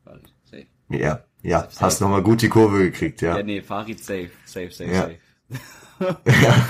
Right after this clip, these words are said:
Speaker 1: Ich glaub,
Speaker 2: Ja.
Speaker 1: ich kenn die Line, glaub ich, sogar von dem Typen.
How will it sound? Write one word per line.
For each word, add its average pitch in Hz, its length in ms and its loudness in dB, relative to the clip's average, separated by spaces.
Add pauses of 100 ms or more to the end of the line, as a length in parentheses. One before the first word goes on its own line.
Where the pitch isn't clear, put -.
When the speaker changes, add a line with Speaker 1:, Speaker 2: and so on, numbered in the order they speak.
Speaker 1:
Ich 107 100 -10
glaub, 110 180 -4
Speaker 2:
Ja. 98 140 -2
Speaker 1:
ich - 60 -8
kenn 135 160 -8
die 113 80 -6
Line, 92 280 -6
glaub 90 160 -10
ich, 92 80 -18
sogar 90 300 -20
von 87 160 -20
dem 87 140 -20
Typen. - 280 -20